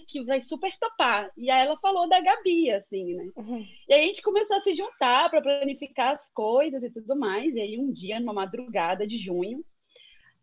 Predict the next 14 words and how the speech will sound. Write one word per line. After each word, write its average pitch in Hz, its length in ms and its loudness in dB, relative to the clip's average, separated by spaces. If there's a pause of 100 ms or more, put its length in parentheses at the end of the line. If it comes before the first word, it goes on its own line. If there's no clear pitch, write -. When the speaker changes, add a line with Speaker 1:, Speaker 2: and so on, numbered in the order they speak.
Speaker 1:
saiu 254 360 0
a 262 80 0
gente 220 340 -4
na 285 100 -2
rua, 233 520 -2
né, 180 200 -4
colocando 202 540 -6
coração, 226 720 -2
porque - 280 -12
a 202 100 2
ideia 190 480 -2
do 202 100 -12
projeto 226 680 -4
era 277 340 -2